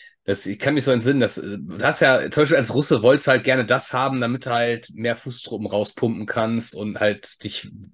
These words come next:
erstmal einigeln kannst vernünftig, ne? Und, äh, weiß ich nicht, als, als Brite oder Amerikaner möchtest du halt gern die Heavy Bomber haben und so, ne?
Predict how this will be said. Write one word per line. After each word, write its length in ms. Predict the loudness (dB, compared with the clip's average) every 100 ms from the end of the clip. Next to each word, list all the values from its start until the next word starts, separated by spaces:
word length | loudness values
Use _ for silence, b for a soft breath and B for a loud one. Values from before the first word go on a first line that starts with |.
| -4
erstmal 320 | -2 0 0
einigeln 440 | 0 0 0 -2
kannst 280 | -2 -4 -4
vernünftig, 580 | -2 -2 -4 -6 -8 -4
ne? 200 | -2 -2 B B B B B B B B _
Und, 320 | 0 0 0
äh, 200 | 4 4
weiß 220 | 6 4
ich 40 | 4
nicht, 200 | 0 0
als, 320 | -2 -2 -4
als 400 | -4 -6 -6 -12
Brite 640 | -6 -2 0 4 6 6 4
oder 240 | 2 2
Amerikaner 460 | 0 -2 0 0 0
möchtest 220 | -2 -2
du 20 |
halt 120 | -2
gern 260 | -2 -4 -4
die 120 | -6
Heavy 220 | -6 -4
Bomber 420 | -2 -2 -2 -2 -2
haben 300 | -2 -4 -4
und 140 | -8
so, 280 | -6 -2 -2
ne? 240 | -4 -6